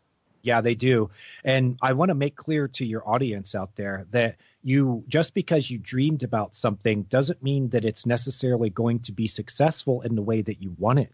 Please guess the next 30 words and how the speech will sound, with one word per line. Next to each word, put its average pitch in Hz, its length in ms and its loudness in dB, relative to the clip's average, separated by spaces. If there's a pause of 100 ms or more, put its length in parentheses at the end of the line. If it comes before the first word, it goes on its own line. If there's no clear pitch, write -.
to 113 100 -4
be. 92 320 -4 (380)
Um, 107 400 2
you 143 100 0
know, 131 180 4
my 127 200 0
first 165 340 -4
book, 151 280 2
I 120 60 0
went 127 220 0
out 131 160 0
and 113 100 -2
I 107 100 -2
wrote 131 300 2
it, 117 220 -2
and, 120 360 0 (180)
you 131 120 0
know, 117 180 2
I, 147 340 4 (280)
I 131 100 0
got 170 220 4
an 147 100 2
advance 123 460 -2
on 120 140 -2
the 101 80 -4
book. 113 320 -2
It 123 80 -4
was 104 120 -10
pretty 120 260 0
modest, 110 540 -2